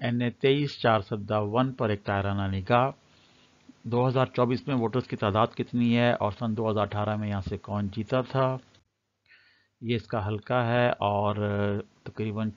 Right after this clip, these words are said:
चालीस हज़ार वोटों का यहाँ पे इजाफा हुआ है, जिसमें बीस हज़ार मर्द हैं और उन्नीस हज़ार के करीब ख़वातीन शामिल हैं इसके अंदर। आ, रजिस्टर्ड वोटर चार लाख सत्रह हज़ार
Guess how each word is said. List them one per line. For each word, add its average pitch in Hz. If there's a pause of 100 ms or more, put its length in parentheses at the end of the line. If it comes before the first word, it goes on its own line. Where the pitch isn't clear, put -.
(140)
चालीस 156
हज़ार 123
वोटों 110
का 113
यहाँ 107
पे 104
इजाफा 101
हुआ 120
है, 117
जिसमें 107
बीस 131
हज़ार 107
मर्द 107
हैं 110
और 104
उन्नीस 123
हज़ार 98
के 95
करीब 101
ख़वातीन 95
शामिल 90
हैं 87
इसके -
अंदर। - (3750)
आ, 110
रजिस्टर्ड 117
वोटर 135
चार 117
लाख 113
सत्रह 123
हज़ार 123